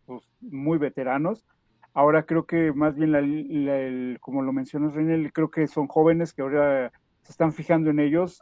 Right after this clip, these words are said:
a, a, a buen precio, la verdad, y creo que ahorita apuntalar la defensa es, es muy buena opción. Creo que van a estar haciendo ese switch, como dices, como, como han estado jugando,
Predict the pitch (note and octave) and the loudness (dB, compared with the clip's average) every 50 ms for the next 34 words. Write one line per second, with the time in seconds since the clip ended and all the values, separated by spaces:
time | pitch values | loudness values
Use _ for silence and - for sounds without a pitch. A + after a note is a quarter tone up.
0 | - - D#3+ C3+ C#3 - D#3 D3 C#3 C#3 C3+ C#3 C#3 - - - D#3 C3+ B2 C#3 | -6 -2 -2 -2 0 0 -2 0 0 0 0 -2 -4 -8 -10 -8 -8 -6 -2 0
1 | F3 G3+ F#3+ D#3 E3 D#3 D#3 D3+ - D3+ C3+ B2+ B2 B2+ A#2 C3 D3+ E3 F#3 - | 0 0 0 0 0 -2 -2 -2 -4 -4 -4 -4 -4 -4 0 2 2 4 2 0
2 | G#3+ D#3 - - D3 E3 E3 - - F3+ F3 E3 D3+ C#3 A#2+ - _ _ _ _ | -4 -8 -6 -2 -2 -2 -2 -2 -2 0 2 2 0 0 -2 -6 _ _ _ _
3 | _ _ _ - - D#3+ C#3+ D3+ D3+ D#3+ - F3+ F3+ - D#3+ D3 - D3+ D3+ D#3+ | _ _ _ -16 -6 -2 -2 0 0 0 -2 -2 -2 -2 -4 -2 0 2 2 2
4 | E3 F3 F3 E3+ D#3+ - E3 E3+ D#3+ - F3 E3+ E3+ E3+ D#3+ - - - - G#3 | 4 6 4 4 4 2 -2 -4 0 2 4 4 4 4 2 -2 -10 -16 -12 -10
5 | E3 D3 C#3 E3 E3+ E3+ E3 F3 E3 E3 - - - G3 G3 G3 - F#3+ F#3+ F3+ | -10 -8 -4 -4 -2 0 0 0 -2 -4 -8 -10 -8 -6 -6 -6 -4 -4 -4 -2
6 | - F3+ F3+ F3 E3+ E3 - - E3+ D#3+ D#3+ D3+ - E3 D#3+ D#3+ D#3+ D3+ - - | 0 0 0 0 0 -2 0 0 2 2 0 -2 -4 -4 -2 -2 -4 -4 -6 -12
7 | - - F3+ D#3+ - - - C#3 C#3 D3 D3+ D#3 - F#3+ F3 - - D3+ C3+ C3+ | -12 -12 -12 -12 -14 -12 -10 -6 -4 -4 -4 -4 -6 -10 -12 -10 -10 -8 -6 -6
8 | C3+ C3 B2 - D3+ C#3 C#3+ D#3 D#3+ D#3 - F3 D#3+ - - D#3 D3+ D3 D#3 E3 | -6 -6 -8 -8 -6 -4 -2 -2 -2 -4 -4 -4 -4 -2 -2 -2 -2 0 0 0
9 | F#3+ A3+ | -2 -2